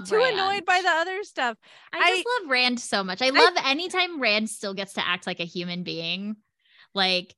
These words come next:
Speaker 2: <sighs>
Speaker 1: anytime he gets to not get, 'cause that is a moment where it's like, "You have to be hard." He's
Speaker 2: Yeah,
Speaker 1: not.
Speaker 2: yeah.
Speaker 1: That's not what's going on in that moment. That's
Speaker 2: I
Speaker 1: him
Speaker 2: think
Speaker 1: acting
Speaker 2: Yeah.
Speaker 1: You know, like the young guy that he is.
Speaker 2: You are better at, like,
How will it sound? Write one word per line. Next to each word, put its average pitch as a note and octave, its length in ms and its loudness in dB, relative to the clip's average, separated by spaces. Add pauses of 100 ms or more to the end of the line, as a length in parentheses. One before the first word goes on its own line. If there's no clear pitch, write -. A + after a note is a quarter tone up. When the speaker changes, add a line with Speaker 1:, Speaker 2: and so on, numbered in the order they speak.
(320)
Speaker 2:
<sighs> - 120 -6
Speaker 1:
anytime D4 420 2
he C#4 160 2
gets A3+ 240 -2 (160)
to G#3 480 -4
not F#3+ 520 2 (680)
get, G#3+ 240 -4
'cause C4 160 -2
that D4 180 4
is F#4 140 0
a F4 40 0
moment G#3 440 2
where F#3+ 100 -4
it's F#3 140 -8
like, F3+ 120 -10
"You A#3+ 120 2
have G#3+ 160 0
to A3 80 -6
be F#3+ 140 -6
hard." E3 460 0
He's C4 300 -6
Speaker 2:
Yeah, A#3+ 140 0
Speaker 1:
not. E3 320 2
Speaker 2:
yeah. F#3+ 160 -8
Speaker 1:
That's D4 260 2
not D#4 200 2
what's C4 180 0
going A3 260 2
on F#3 160 0
in F3+ 80 -6
that F#3 160 -4
moment. - 480 -10 (400)
That's A#3+ 240 2
Speaker 2:
I - 40 4
Speaker 1:
him A4 80 4
Speaker 2:
think A4 60 2
Speaker 1:
acting G#3 800 -2
Speaker 2:
Yeah. G#3+ 400 -6 (360)
Speaker 1:
You G#3+ 140 -2
know, E3 420 -4
like G3+ 200 -4
the G3+ 80 -2
young F#3+ 260 0
guy F3+ 240 0
that F3 140 -6
he E3+ 120 -6
is. C#3+ 640 -10
Speaker 2:
You D#4 240 -4
are A4+ 220 0
better B3 760 0
at, A3+ 220 -4
like, A3 280 -6